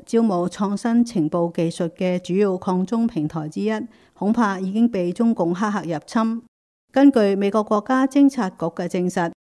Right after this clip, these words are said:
一個供中央情報局同其他機構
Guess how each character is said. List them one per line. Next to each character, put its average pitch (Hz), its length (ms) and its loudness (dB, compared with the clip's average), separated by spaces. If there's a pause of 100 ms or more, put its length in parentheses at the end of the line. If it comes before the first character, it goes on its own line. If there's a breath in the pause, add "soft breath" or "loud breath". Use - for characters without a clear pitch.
一 339 80 0
個 254 180 6
供 294 300 6
中 311 220 6
央 311 200 6
情 160 220 0
報 170 160 -2
局 175 400 0
同 175 240 0
其 170 160 -2
他 214 220 0
機 226 200 -2
構 190 360 0